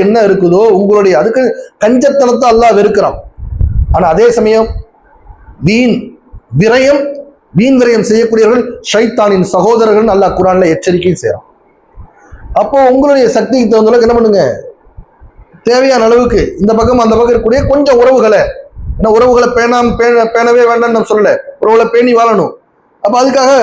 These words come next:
ரொம்ப வீண் ஆடம்பரம் தேவையில்லை. கொஞ்சம் கொஞ்சம் பேரை கூப்பிட்டா போதும். ரொம்ப முக்கியமான இந்த ஃபர்ஸ்ட் சர்க்கிள் இருக்கக்கூடிய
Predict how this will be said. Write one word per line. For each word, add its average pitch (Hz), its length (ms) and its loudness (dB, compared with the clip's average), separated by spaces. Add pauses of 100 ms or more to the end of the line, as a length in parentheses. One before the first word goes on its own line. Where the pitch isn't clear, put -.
(140)
ரொம்ப 269 180 0 (100)
வீண் 277 280 0
ஆடம்பரம் 240 380 0
தேவையில்லை. 202 360 2 (160)
கொஞ்சம் 214 220 0
கொஞ்சம் 208 200 0
பேரை 269 160 2
கூப்பிட்டா 226 280 -4 (100)
போதும். 214 220 2
ரொம்ப 214 220 -2
முக்கியமான 220 380 -2 (360)
இந்த 175 160 -2
ஃபர்ஸ்ட் 233 380 -2
சர்க்கிள் 233 300 2
இருக்கக்கூடிய 220 320 0